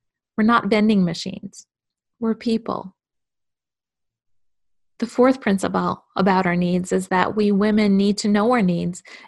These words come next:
and not rely on others exclusively to meet them.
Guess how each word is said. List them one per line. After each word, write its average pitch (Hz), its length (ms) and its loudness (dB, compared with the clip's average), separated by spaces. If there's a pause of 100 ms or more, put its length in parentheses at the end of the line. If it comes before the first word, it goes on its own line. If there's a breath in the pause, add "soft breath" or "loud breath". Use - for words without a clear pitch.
and 214 140 2
not 214 300 4
rely 214 360 2
on 220 160 2
others 190 440 0
exclusively 196 840 0
to - 160 -8
meet 240 300 2
them. - 320 -8